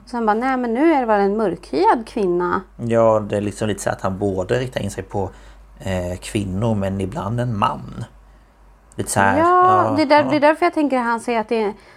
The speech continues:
Speaker 1: nacken som gör det. Är det liksom då att en person måste ha en viss typ av nacke?
Speaker 2: Ja,
Speaker 1: Och
Speaker 2: ja,
Speaker 1: just det
Speaker 2: lite
Speaker 1: här att han
Speaker 2: säkert.
Speaker 1: också tar dem som är utsatta.
Speaker 2: Mm. Jag vet faktiskt inte, men det känns som att han är lite så här.
Speaker 1: Han, han gör, han har
Speaker 2: Ja.
Speaker 1: verkligen den här,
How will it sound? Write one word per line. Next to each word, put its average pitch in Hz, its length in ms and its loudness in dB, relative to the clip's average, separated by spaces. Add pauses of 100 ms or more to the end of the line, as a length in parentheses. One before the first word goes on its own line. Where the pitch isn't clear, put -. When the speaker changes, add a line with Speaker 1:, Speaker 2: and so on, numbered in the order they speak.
(100)
Speaker 1:
nacken 262 600 0
som 277 140 -2
gör 208 160 4
det. 196 60 0
Är 226 160 2
det 240 60 2
liksom 254 300 0
då 226 120 4
att 220 160 0
en 208 120 0
person 214 380 -4
måste 214 240 -2
ha 208 220 2
en 202 100 2
viss 202 180 -4
typ - 300 -6
av 190 100 4
nacke? 285 880 2 (160)
Speaker 2:
Ja, 247 320 0
Speaker 1:
Och 269 200 6
Speaker 2:
ja, 262 60 0
Speaker 1:
just 311 180 2
det - 20 -8
Speaker 2:
lite 294 120 0
Speaker 1:
här 247 260 4
att 214 120 -2
han 240 120 2
Speaker 2:
säkert. 220 120 -2
Speaker 1:
också - 140 -8
tar 247 320 6
dem 196 200 0
som 208 180 -4
är 208 160 2
utsatta. - 960 -2
Speaker 2:
Mm. 95 200 -4 (1300)
Jag - 280 -12
vet - 240 -18
faktiskt - 440 -12
inte, 101 260 -6
men 95 80 -2
det 98 60 -2
känns 113 380 -4
som 110 160 -4
att 104 80 -8
han 92 260 -4
är 85 100 -8
lite 90 160 -8
så - 120 -6
här. 82 320 -2
Speaker 1:
Han, 269 280 2
han 294 200 2
gör, 262 200 2
han 247 280 -4
har 262 140 2
Speaker 2:
Ja. 254 60 4
Speaker 1:
verkligen 226 380 -4
den 196 160 -2
här, 170 420 0